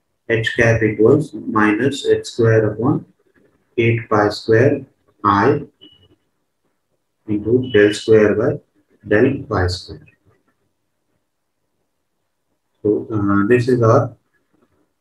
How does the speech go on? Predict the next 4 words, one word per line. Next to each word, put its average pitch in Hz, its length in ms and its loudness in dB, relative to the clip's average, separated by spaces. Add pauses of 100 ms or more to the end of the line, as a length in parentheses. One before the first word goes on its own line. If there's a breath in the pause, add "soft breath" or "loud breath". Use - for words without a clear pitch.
(380)
Hamiltonian 127 720 6
equation, 123 720 0 (120)
Hamiltonian 120 680 2
operator 120 600 2